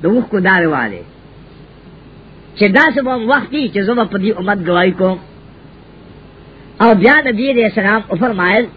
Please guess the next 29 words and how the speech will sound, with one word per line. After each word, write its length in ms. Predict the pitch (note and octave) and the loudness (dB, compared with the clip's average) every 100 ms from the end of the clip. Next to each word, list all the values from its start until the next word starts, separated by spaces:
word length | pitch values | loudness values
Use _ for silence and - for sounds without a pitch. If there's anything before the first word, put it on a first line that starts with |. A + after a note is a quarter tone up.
| - - - - | -20 -20 -20 -2
فاقول 520 | G3+ A3+ G#3 C#4 C4 | 2 2 0 -4 -2
کما 300 | G#3 G#3+ G#3+ | -2 0 -2
قال 260 | F3+ G#3 G3+ | 0 0 0
عبد 300 | E3 F3 D3+ | 0 -4 -4
الصالح، 420 | D#3+ F3 C#3+ A#2+ G2+ - - - - - - - - - - - | -6 -4 -4 -6 -10 -18 -20 -20 -20 -20 -20 -20 -20 -20 -20 -10
زه 140 | D#3+ A3+ | 2 4
به 100 | A3 | 4
هغسې 440 | A#3+ E4 C#4 A#3 | 4 0 0 -6
وایم 300 | A3+ A#3+ A3 C#3 - - B3+ | -4 -4 -4 -10 -20 -10 -8
څنګه 200 | C#4+ A3+ | -6 -4
چې 60 | |
د 60 | G#3 F3 | -4 -2
الله 300 | G3+ G3+ A#3+ | -2 2 0
نیک 400 | F3+ G3 D4 A3+ | 0 -6 -6 -6
بنده 440 | F#3 F#3+ F#3 A3+ G3+ F3 | -4 -4 0 0 0 -4
عیسی 220 | F3+ G3+ | -6 -2
علیہ 220 | F#3 F3 | -2 -2
السلام 340 | D#3 D#3+ D#3 C#3+ | -4 -4 -4 -4
ویلي 240 | C3+ G#2+ | -6 -6
وو، 120 | D#2 - - - - - - - - - - - - | -10 -18 -20 -20 -20 -20 -20 -20 -20 -20 -20 -20 -4
چې 80 | A3 - | -2 2
الله 360 | A#3 A3+ D4 C4 C4 | 2 4 2 2 -2
څو 160 | F4+ D#4 | -4 -2
پورې 320 | B3+ A3+ A3+ | 0 4 4
زه 180 | A#3+ C4+ | 4 0
په 140 | G3 | -2
دې 220 | G3 A#3 F3+ | -2 -2 2
کې 60 | |
ومه، 380 | G#3+ B3+ B3 F#3+ | 2 2 2 0